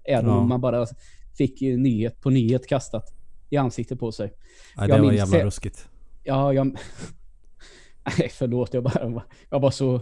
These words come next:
Speaker 1: jag var inte beredd på det ordvalet. Ruskigt. <laughs> Ja, nej, men det var ju ruskigt. Men jag tror aldrig att jag har hört dig säga ruskigt förut. Det var mer det.
Speaker 2: Nej,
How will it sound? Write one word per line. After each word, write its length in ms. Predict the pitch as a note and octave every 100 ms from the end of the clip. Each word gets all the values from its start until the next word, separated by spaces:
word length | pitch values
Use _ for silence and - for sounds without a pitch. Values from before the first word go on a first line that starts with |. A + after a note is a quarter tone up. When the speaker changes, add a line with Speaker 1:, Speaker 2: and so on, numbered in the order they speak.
| -
Speaker 1:
jag 100 | C3+
var 80 | C#3
inte 120 | C3
beredd 320 | B2+ B2+ A2+
på 80 | C#3
det 120 | B2+
ordvalet. 760 | B2+ C#3 A#2 G#2+ A2+ B2+ C#3 - -
Ruskigt. 920 | C3 A2 C3 D3 - - D3 - - -
<laughs> 40 | - - - - - - - - - -
Ja, 200 | D3 D3
nej, 300 | D3 D3 F3
men 180 | D#3+ D3
det 100 | D#3+
var 160 | D#3 C3
ju 100 | D3+
ruskigt. 460 | F3 - A#2 - -
Men 400 | C#3+ C#3 C3+ C3+
jag 180 | C#3+ C#3
tror 180 | D3 -
aldrig 300 | E3 A2+ C3
att 100 | -
jag 80 | C3
har 100 | C3
hört 100 | B2+
dig 100 | A#2
säga 340 | C#3 A#2+ A#2+ - -
ruskigt 680 | C3 C#3 - G#2+ - -
förut. 340 | - G#2+ G2+ -
Det 80 | B2
var 100 | B2+
mer 140 | B2
det. 200 | A#2 A2+ - - - - -
Speaker 2:
Nej, 380 | - A#2 -